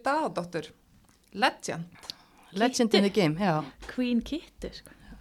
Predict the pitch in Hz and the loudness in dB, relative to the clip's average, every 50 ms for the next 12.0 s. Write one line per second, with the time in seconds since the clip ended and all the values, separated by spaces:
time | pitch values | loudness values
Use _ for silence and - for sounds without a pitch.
0 | - 190 - - 233 233 214 208 180 165 160 165 175 175 175 165 170 180 190 247 | -18 -18 -8 -2 0 0 2 0 0 0 -2 -2 -2 -4 -4 -2 -2 0 0 0
1 | 311 294 - 214 233 247 240 233 240 214 190 - 208 185 185 180 180 196 214 214 | -2 -4 -2 0 2 4 2 2 2 -2 -4 -4 -4 -4 -2 -2 -2 -4 -4 -4
2 | 220 220 220 214 214 208 208 208 202 - 208 202 202 - - - 220 220 214 - | -4 -2 -2 -2 -2 -2 -2 -4 -4 -4 -4 -4 -4 -4 -4 -4 -4 -4 -4 -4
3 | - 208 202 214 208 208 202 208 214 208 208 214 214 220 226 - _ _ - 214 | -4 -4 -2 -2 -2 -2 -2 -2 -2 -2 -2 -2 -2 -4 -6 -8 _ _ -6 -4
4 | 214 208 214 - _ _ _ _ _ _ _ - 214 - 233 226 220 220 220 220 | -4 -6 -8 -10 _ _ _ _ _ _ _ -14 -8 -4 0 0 0 0 0 -2
5 | 247 240 - - - - - - - 214 208 202 202 202 202 - _ - 220 - | -6 -8 -10 -12 -18 -16 -12 -6 -4 -2 -2 -2 -2 -4 -6 -10 _ -12 -8 -6
6 | 220 202 202 208 208 214 220 208 220 220 208 208 202 220 226 226 233 233 240 233 | -4 -4 -2 -2 -4 -4 -6 -6 -4 -4 -2 -2 -2 0 0 0 -2 -2 -8 -12
7 | - - 240 226 226 226 233 226 226 240 233 - _ _ - - 240 240 240 240 | -10 -8 -4 -2 -2 -2 -2 -2 -4 -6 -8 -10 _ _ -10 -8 -8 -6 -6 -6
8 | 233 226 240 254 254 - 247 - - 262 254 - - 285 269 _ _ _ _ _ | -2 0 0 0 -2 -4 -8 -8 -6 -8 -8 -8 -10 -12 -12 _ _ _ _ _
9 | - - _ _ _ _ - 214 180 180 196 190 190 190 202 202 208 202 - - | -20 -20 _ _ _ _ -8 -6 -4 -2 -2 -2 -2 -2 -2 -2 -4 -6 -6 -4
10 | 214 208 208 208 - _ _ - 208 208 208 - 226 220 233 226 - - 226 208 | -4 -4 -4 -4 -8 _ _ -6 -6 -4 -4 -2 -2 -2 -2 -2 -4 -6 -8 -8
11 | - - - 196 190 - 202 190 - _ _ - - 214 208 202 214 220 - | -8 -8 -8 -8 -8 -8 -10 -12 -12 _ _ -10 -6 -6 -6 -4 -6 -8 -10